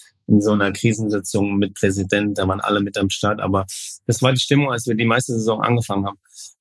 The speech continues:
Also das war nicht wirklich irgendwie, ähm, himmelhoch jauchzen, okay. Dann haben wir, glaub ich, ähm, auch nicht wirklich gut gestartet. Ein paar Unentschieden, Sieg und zwei, drei Niederlagen noch. Und der Vibe hat sich eigentlich so erst in der Saison letztendlich gebildet. Ich glaub, Alfons Ziegel war auch so ein Schlüssel.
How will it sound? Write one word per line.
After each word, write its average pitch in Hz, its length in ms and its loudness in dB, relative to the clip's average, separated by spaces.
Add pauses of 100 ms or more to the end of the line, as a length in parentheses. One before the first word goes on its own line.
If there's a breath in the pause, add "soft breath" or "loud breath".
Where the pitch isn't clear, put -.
Also 104 260 2
das 104 300 0
war 107 120 2
nicht 107 320 -2
wirklich 110 400 0
irgendwie, 104 560 2
ähm, 101 540 0
himmelhoch 107 500 2
jauchzen, 113 480 0
okay. 123 400 2 (320 loud breath)
Dann 107 140 2
haben 120 80 6
wir, 113 100 4
glaub 107 240 2
ich, - 180 -6
ähm, 104 240 0
auch 113 200 2
nicht 120 180 2
wirklich 127 300 2
gut 127 160 2
gestartet. 131 540 -4 (500)
Ein 107 80 -2
paar 113 140 0
Unentschieden, 120 580 2
Sieg 120 240 2
und 113 500 -4
zwei, 110 180 2
drei - 180 0
Niederlagen 127 520 4
noch. 120 220 2 (400 loud breath)
Und 113 100 8
der 104 140 6
Vibe 117 180 4
hat 135 140 4
sich - 180 -6
eigentlich 123 280 2
so 127 420 0
erst 127 220 0
in 139 120 6
der 139 80 4
Saison 127 340 0
letztendlich 120 420 -2
gebildet. 113 420 2
Ich - 80 -8
glaub, 110 200 2
Alfons 113 360 2
Ziegel 135 260 2
war 110 120 0
auch 117 120 -4
so - 140 -2
ein 113 80 4
Schlüssel. 147 380 0